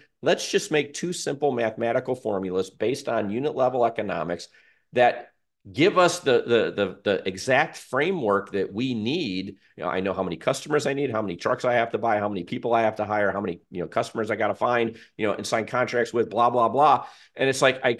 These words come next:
I just, I take the hardest part of s-, of building the business, building a billion dollar company, the hardest part,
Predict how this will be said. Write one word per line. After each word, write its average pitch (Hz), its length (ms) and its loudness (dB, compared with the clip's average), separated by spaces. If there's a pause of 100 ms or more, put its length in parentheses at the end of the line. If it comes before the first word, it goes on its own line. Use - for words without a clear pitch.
(100)
I 117 120 2
just, 127 340 -2
I 110 100 2
take 196 440 -2
the 120 100 0
hardest 185 600 2
part 160 280 6
of 117 120 2
s-, - 260 -10
of 87 160 -4
building 147 340 2
the 117 80 2
business, 98 540 2
building 156 320 2
a - 40 2
billion 131 280 4
dollar 113 160 6
company, 92 280 -2
the 95 80 0
hardest 127 280 4
part, 143 260 6